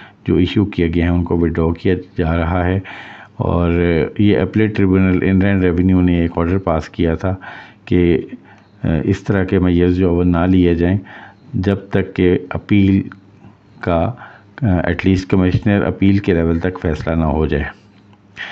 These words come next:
और इस हवाले से, अ, जो केस था वो,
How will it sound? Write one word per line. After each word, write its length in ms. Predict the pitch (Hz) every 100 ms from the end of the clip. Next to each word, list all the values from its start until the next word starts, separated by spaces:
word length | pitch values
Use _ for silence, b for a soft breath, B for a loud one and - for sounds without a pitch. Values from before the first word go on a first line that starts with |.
| B B B B -
और 120 | 113
इस 140 | 104 -
हवाले 320 | 104 95 107
से, 580 | 95 120 104 104 104 104
अ, 640 | - - 90 87 87 78
जो 200 | 101 98
केस 400 | 90 - 90 92 -
था 300 | 85 90 - B B B B B _
वो, 640 | 92 87 90 92 92 92